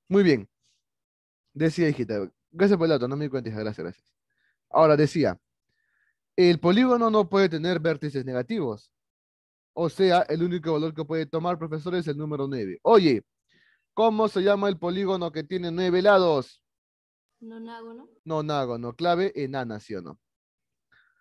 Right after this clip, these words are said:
Speaker 1: Ahí está, profe. Oh, profe, no está tan difícil, ¿ah? No está tan difícil, chicos. No está. ¿Has entendido alguna pregunta hasta acá?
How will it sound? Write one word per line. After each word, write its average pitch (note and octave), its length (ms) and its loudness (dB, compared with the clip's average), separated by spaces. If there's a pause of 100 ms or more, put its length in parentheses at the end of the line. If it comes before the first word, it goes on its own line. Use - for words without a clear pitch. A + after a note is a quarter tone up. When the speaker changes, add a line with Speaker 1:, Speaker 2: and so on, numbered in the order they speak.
(800)
Speaker 1:
Ahí C#3+ 240 6
está, B2+ 300 0
profe. - 340 -12
Oh, E3 120 2
profe, B3+ 260 0
no F4+ 60 4
está F#4+ 160 0
tan C#4 160 -2
difícil, G#3+ 480 -2
¿ah? A3 140 0 (280)
No B3+ 120 -2
está D#4+ 220 -2
tan A3+ 180 -4
difícil, F3+ 360 -6
chicos. D3 440 -6 (1400)
No G#3+ 120 2
está. F3+ 240 2
¿Has A3+ 180 4
entendido A#3 320 0
alguna A#3+ 260 2
pregunta G#3 280 -2
hasta G#3 120 -8
acá? G3 180 -4